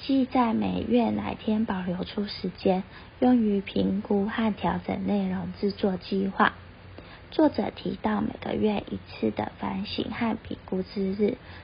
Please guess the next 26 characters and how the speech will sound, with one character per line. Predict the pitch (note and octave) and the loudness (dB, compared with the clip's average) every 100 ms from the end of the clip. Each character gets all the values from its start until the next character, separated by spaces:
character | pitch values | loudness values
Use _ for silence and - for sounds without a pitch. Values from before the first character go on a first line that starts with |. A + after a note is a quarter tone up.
| - | -4
能 | G#3+ G3 | 0 2
让 | A3+ A#3+ | 4 4
你 | A3 G#3 | 4 2
更 | - A3+ | 2 4
密 | A3 A3 | 4 4
切 | G#3 - A3 | 2 0 0
掌 | - G#3 - | 0 -4 -2
握 | G3 G3 | 0 0
业 | F#3+ G#3 F#3+ | 4 4 4
务 | G#3+ G3 | 2 0
的 | F#3+ | 0
脉 | F#3 F#3 G3 | -2 -2 -2
动。 | - G#3+ - - - - - - | -2 -4 -4 -12 -16 -16 -14 2
我 | G#3+ | 4
们 | F#3+ F#3 F#3 | 4 2 0
可 | - F#3+ | 0 0
能 | F#3+ F3+ F3+ | 2 2 2
都 | G#3 | 2
偏 | G#3+ A#3+ G#3+ G#3+ | 2 2 2 4
离 | G#3 F#3+ | 2 0
自 | G#3 | 0
己 | G#3 - | -2 -2
的 | - - - | -6 -6 -4
指 | G3+ F3+ | -4 -2
北 | - - - | -2 -2 -4
针， | G3 F#3+ | -4 -4